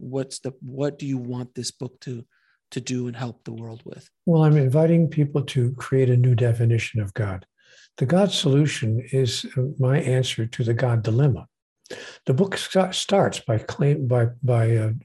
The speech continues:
Speaker 2: declaring what the God dilemma is. The God dilemma, as I see it, is, you know, if,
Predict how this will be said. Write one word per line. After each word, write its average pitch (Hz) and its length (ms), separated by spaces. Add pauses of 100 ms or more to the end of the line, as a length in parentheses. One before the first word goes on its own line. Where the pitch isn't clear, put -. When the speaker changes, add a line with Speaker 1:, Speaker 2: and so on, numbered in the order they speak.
(160)
Speaker 2:
declaring 120 480
what 120 140
the 123 60
God 117 220
dilemma 107 320
is. 110 420
The 127 60
God 165 220
dilemma, 135 340
as 107 160
I 113 140
see 101 260
it, - 140 (720)
is, 135 400 (100)
you - 140
know, 120 200 (100)
if, 123 220